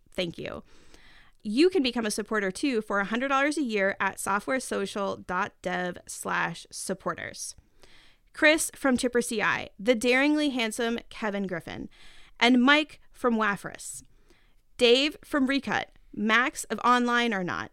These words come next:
Stefan from Talk to Stefan, Brendan Andrade of Brightbits, Team Tuple, Alex Hillman from the Tiny M B A, Remy from Hovercode and Rocket Gems, Jane and Benedict from Userlist, Kendall Morgan,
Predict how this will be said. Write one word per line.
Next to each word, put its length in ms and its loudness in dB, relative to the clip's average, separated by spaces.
Stefan 500 0
from 160 -2
Talk 260 -4
to 80 -8
Stefan, 580 -6
Brendan 400 2
Andrade 460 0
of 160 -10
Brightbits, 600 -4
Team 340 -2
Tuple, 460 -6
Alex 360 -2
Hillman 400 -2
from 140 -4
the 100 -2
Tiny 400 -4
M 160 -6
B 140 -6
A, 260 -10
Remy 280 2
from 200 0
Hovercode 640 -2
and 160 -2
Rocket 340 2
Gems, 460 -10
Jane 340 2
and 180 0
Benedict 500 -4
from 180 -6
Userlist, 680 -4
Kendall 440 2
Morgan, 540 -2